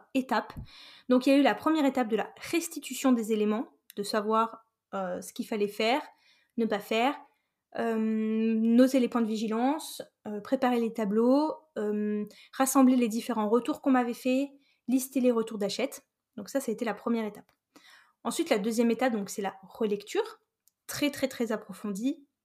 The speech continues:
en faisant attention à tous les points de vigilance qu'on avait listés dans la précédente étape. Ensuite, il y aura cette décision en troisième étape de savoir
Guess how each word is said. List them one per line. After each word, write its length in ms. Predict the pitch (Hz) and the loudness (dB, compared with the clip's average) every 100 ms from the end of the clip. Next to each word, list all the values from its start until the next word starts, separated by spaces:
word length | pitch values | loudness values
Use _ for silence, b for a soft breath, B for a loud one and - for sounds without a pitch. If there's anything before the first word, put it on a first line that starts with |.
| _ | _
en 100 | - | -6
faisant 200 | 214 220 | -2 0
attention 560 | 214 214 214 - 240 240 - | 0 -2 -4 0 0 0 -4
à 100 | 202 | -8
tous 160 | - | -6
les 80 | 220 | -6
points 140 | 214 220 | -2 -2
de 40 | |
vigilance 360 | 202 214 220 - | -2 -4 -4 -6
qu'on 160 | 208 | -6
avait 160 | 202 202 | -4 -4
listés 280 | 202 - 226 | -4 -4 -4
dans 120 | 202 | -2
la 100 | 185 | -4
précédente 420 | - - 214 202 | -6 -8 -6 -8
étape. 300 | 185 339 - - _ _ _ _ _ _ _ _ _ _ _ _ _ _ _ _ _ _ _ | -8 -8 -10 -20 _ _ _ _ _ _ _ _ _ _ _ _ _ _ _ _ _ _ _
Ensuite, 400 | 269 320 370 359 | -2 4 4 4
il 20 | |
y 20 | 285 | 4
aura 140 | 262 | 4
cette 180 | 269 208 | 2 0
décision 600 | 277 - 294 254 269 277 | 0 2 4 6 4 4
en 100 | 220 | -4
troisième 300 | 214 254 247 | -4 0 2
étape 260 | 240 247 220 | 2 0 0
de 120 | 214 | -2
savoir 760 | 208 254 233 240 240 - - | 0 0 2 4 2 -2 -18